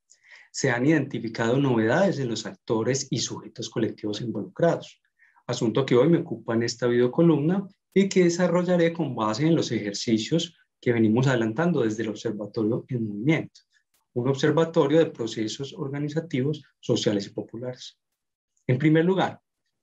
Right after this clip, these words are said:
el cinep ha evidenciado que en el acumulado de las últimas cuatro décadas ha venido disminuyendo el porcentaje de protestas lideradas por los dos grupos clásicos de movimientos sociales,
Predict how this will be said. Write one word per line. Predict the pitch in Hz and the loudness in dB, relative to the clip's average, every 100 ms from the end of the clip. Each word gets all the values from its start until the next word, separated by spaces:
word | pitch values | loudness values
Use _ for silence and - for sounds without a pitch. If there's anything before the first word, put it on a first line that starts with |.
| _ | _
el | 123 | -12
cinep | 113 - 127 156 170 170 - _ | -8 -4 2 4 4 0 -6 _
ha | 131 131 | -4 2
evidenciado | 160 165 135 - 160 135 110 113 - | 4 4 2 -2 -2 -2 -4 -10 -10
que | - | -4
en | 113 | -2
el | 113 110 | 0 0
acumulado | 110 - - 131 120 120 143 175 | -2 -10 -2 2 2 4 4 4
de | |
las | 139 - | 2 -2
últimas | 135 175 156 | 2 2 2
cuatro | - 127 - 170 | -2 -6 0 2
décadas | 160 123 165 180 - - - - - | 4 2 0 0 -2 -14 -20 -8 0
ha | |
venido | 127 143 151 151 | 4 4 6 4
disminuyendo | 131 113 110 113 120 | 4 2 2 2 2
el | 139 | 0
porcentaje | 123 - 107 98 160 156 | -2 -2 -2 0 0 2
de | 127 | 0
protestas | - 151 - 110 - 139 | -2 -6 -2 -4 -2 -2
lideradas | 147 147 151 139 143 - _ _ _ | 2 4 4 4 0 -4 _ _ _
por | - 117 | 0 2
los | 120 | 2
dos | 120 113 123 | 2 2 2
grupos | 147 151 151 - - | 2 2 0 -6 -4
clásicos | - 156 151 - - 123 | 2 4 2 -2 -6 -6
de | 113 | -4
movimientos | 101 98 98 - 113 | -4 -2 -4 -6 -6
sociales, | 117 170 147 - | -2 0 -2 -6